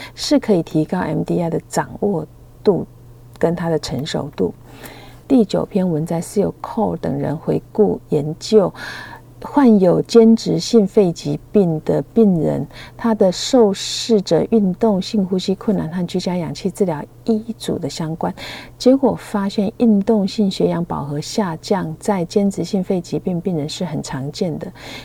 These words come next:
居家氧气治疗的医嘱与运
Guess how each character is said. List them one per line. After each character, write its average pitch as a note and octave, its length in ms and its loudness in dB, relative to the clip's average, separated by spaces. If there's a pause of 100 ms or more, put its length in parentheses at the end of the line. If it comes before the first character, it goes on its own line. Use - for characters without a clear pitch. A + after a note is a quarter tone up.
居 B3 180 2
家 A#3+ 160 2
氧 G3+ 180 2
气 G#3 160 0
治 G3+ 200 2
疗 D#3 160 -2
的 D#3 180 0
医 F#3+ 260 -2
嘱 D3 380 -2
与 D3 300 -2
运 F3+ 280 2